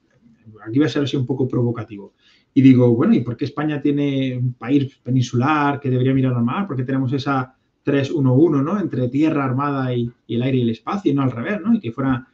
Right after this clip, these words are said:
pues eso, ¿no? Que la infantería marina fuera nuestro cuerpo expedicionario, por definición, por ejemplo, ¿no? O puedo decir, "No, mira, es que a lo mejor el ala embarcada, los F treinta y cinco B, pues a lo mejor no debe ser una prioridad". O, yo qué sé, podamos ser todo lo provocativos que queramos.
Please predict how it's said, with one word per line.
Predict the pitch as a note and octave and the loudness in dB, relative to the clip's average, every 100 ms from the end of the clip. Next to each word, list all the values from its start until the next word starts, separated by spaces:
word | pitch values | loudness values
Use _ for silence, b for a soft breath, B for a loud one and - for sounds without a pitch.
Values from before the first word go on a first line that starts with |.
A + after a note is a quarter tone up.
| b b b _ | b b b _
pues | - D#3+ | -2 0
eso, | - A#2+ | 0 -2
¿no? | F#3+ | -2
Que | C3 | -2
la | |
infantería | B2 B2 A#2 C#3 C3 | -2 -2 0 0 2
marina | C3 C#3+ C3 | 2 2 0
fuera | C3+ C3 | -2 -2
nuestro | B2+ B2 A#2+ | -2 -4 -4
cuerpo | B2+ D3 C3 | -2 -2 -4
expedicionario, | - B2 A#2 A#2 D3 C3 - | -6 -4 -2 -2 0 0 -2
por | A#2 | -6
definición, | A2 A2+ A2+ - - - _ | -8 -4 0 2 2 -2 _
por | A#2 G#2+ | -20 -16
ejemplo, | - A2 - | -14 -14 -6
¿no? | F#3 C4+ b b b _ - | -4 -4 b b b _ -6
O | A#2+ | 4
puedo | D3 C3 | 6 6
decir, | C3+ | 4
"No, | G#3 | 8
mira, | A#3 G#3+ | 8 6
es | E3+ | 0
que | |
a | F#3+ | -4
lo | F3+ | -4
mejor | - F#3 | -4 0
el | E3+ | 2
ala | F3+ | 2
embarcada, | F3 D#3+ D#3 - G#3+ B3 C#4+ - _ _ _ _ _ _ _ - | -2 -2 -2 0 2 2 0 -8 _ _ _ _ _ _ _ -10
los | B2+ E3+ | -6 -2
F | F3 F#3 F3 | 0 0 -2
treinta | - E3 D#3 | -4 0 0
y | |
cinco | D#3+ D3+ D#3+ | 0 0 2
B, | A3 A3+ - _ - | 2 -2 -6 _ -8
pues | C3 | -2
a | C3+ | 2
lo | |
mejor | C3+ F3 | 2 0
no | G3 | 0
debe | G3 F3 | 2 2
ser | E3+ | 2
una | D#3 C#3+ | 0 0
prioridad". | - A#2 G2+ - _ _ _ _ _ _ _ _ | 0 0 -2 -8 _ _ _ _ _ _ _ _
O, | D3+ D#3 D#3+ E3 - C#3+ | 6 10 10 8 -4 -8
yo | C#3 | -6
qué | |
sé, | B2 G#2+ - _ | -6 -8 -16 _
podamos | C#3 D#3 C#3 | -4 -2 -2
ser | E3 | -2
todo | D#3+ E3 | 6 8
lo | D3+ | 8
provocativos | C#3+ C#3 B2+ B2+ C#3+ C3 | 6 2 2 0 0 0
que | C3 A2+ | -4 -8
queramos. | G#2 F#2 - - | -8 -12 -18 -20